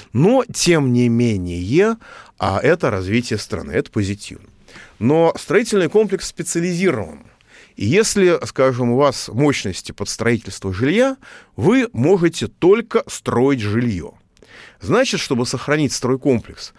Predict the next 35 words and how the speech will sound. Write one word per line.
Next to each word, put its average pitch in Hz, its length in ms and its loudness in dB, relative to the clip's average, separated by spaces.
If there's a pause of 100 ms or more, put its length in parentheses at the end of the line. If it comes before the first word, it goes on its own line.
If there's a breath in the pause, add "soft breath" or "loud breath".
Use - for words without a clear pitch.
(220 loud breath)
развитый 104 460 -2
олигархами 101 560 -2
в - 100 -16
сфере 98 260 -2
строительства - 580 -6
жилья, 226 360 -2 (560 loud breath)
в - 80 -8
том 196 160 4
числе 185 220 -2
на 185 80 2
льготные 180 460 2
ипотеки, 156 460 -2
там 120 200 -2
много 127 400 0
чего 123 180 -6
развелось, 113 520 -4 (360 loud breath)
значит, 202 460 0
надо 143 200 2
строить 135 420 -2
жилье. 107 540 -4 (380)
Это 208 300 2
узкоспециализированная 110 1200 -2
сфера. - 380 -18 (640 loud breath)
Строить 233 400 0
жилье 240 540 2
в 233 80 -4
условиях 135 560 2
дикого, 101 600 -2
даже 110 260 0
не 107 140 -2
дикого 117 340 -2
капитализма, 95 640 -4
а - 20 -6
блатного 98 420 0
феодализма, 233 640 0